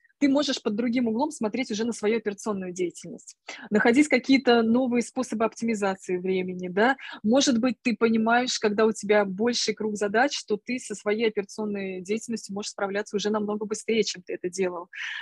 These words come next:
Например, когда ты считал, что ты на сто процентов времени загружен ею, да,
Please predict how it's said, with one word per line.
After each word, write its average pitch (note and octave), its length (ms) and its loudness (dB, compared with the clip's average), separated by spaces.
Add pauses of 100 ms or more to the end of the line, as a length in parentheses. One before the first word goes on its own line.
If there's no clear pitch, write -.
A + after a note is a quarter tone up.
(160)
Например, G#3+ 520 6
когда G#3 220 4
ты G#3+ 100 2
считал, G#3 300 4
что - 140 -4
ты G#3 100 4
на G#3+ 100 4
сто C#4+ 200 6
процентов A3+ 520 2
времени G#3 320 2
загружен G3+ 480 0
ею, F3+ 360 -2
да, A3 200 0